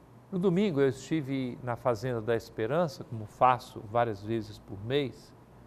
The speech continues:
Encontrei lá a irmã Elide, lá de, de Mosqueiro, da, do Colégio Nossa Senhora do Ó. Uma figura impressionante, muito santa.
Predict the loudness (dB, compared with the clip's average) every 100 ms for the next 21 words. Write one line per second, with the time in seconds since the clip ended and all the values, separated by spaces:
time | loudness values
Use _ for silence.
0 | -20 -20 -20 -20 -20 -20 -20 -20 -20 -20
1 | -14 -8 0 0 4 6 10 10 10 2
2 | 0 0 0 0 -4 4 6 6 0 -8
3 | -10 -14 -20 -20 -18 -8 -4 -4 0 2
4 | 4 2 -2 -2 -4 -12 -14 -4 2 6
5 | 6 4 -4 -12 -8 -8 -8 -12 -4 -2
6 | -2 2 4 4 2 -20 -20 -20 -20 -20
7 | -20 -20 -20 -20 -20 -20 -4 0 0 -2
8 | 2 4 4 2 2 2 2 -2 -2 -2
9 | -4 -6 -8 -8 -10 0 0 0 -6 -10